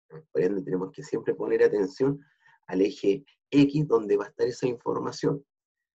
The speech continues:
¿ya? Para cualquier combinación de temperatura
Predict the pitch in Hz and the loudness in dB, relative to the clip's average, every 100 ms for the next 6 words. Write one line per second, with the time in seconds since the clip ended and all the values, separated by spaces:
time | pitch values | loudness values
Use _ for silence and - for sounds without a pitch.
0 | _ _ - - _ _ _ 95 98 - | _ _ -12 -12 _ _ _ 2 2 4
1 | 90 85 - 156 - 147 131 120 - - | 2 2 4 4 6 6 6 4 -2 -2
2 | 123 101 - 85 80 - 78 76 - 131 | -2 2 2 0 -4 -4 -6 -6 -4 -2
3 | 165 196 | 0 -2